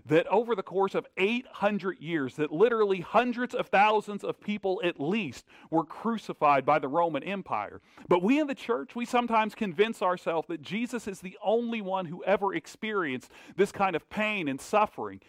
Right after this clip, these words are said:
and agony. And it's kind of incredible that we can convince ourselves that Jesus is the only one who was ever crucified, because when you actually read the Gospels,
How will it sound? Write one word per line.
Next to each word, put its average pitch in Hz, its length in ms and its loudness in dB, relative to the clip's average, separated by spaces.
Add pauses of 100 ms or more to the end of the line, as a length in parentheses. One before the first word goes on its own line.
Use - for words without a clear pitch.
(100)
and - 200 -10
agony. 165 540 -4 (640)
And 180 180 0
it's - 160 0
kind 262 300 2
of 240 100 4
incredible 196 520 0
that 156 120 -10
we 185 100 -4
can 175 200 -4
convince 156 560 -2
ourselves 208 560 0 (200)
that 165 160 4
Jesus 214 520 -6 (220)
is 151 160 2
the 165 180 -4
only 226 340 2
one 202 220 -2
who 190 100 -4
was 180 140 -2
ever 143 180 0
crucified, 226 800 -2 (240)
because 220 320 2
when 220 120 0
you 220 160 -2
actually 226 600 -2
read 180 340 -2
the 190 80 4
Gospels, 226 680 0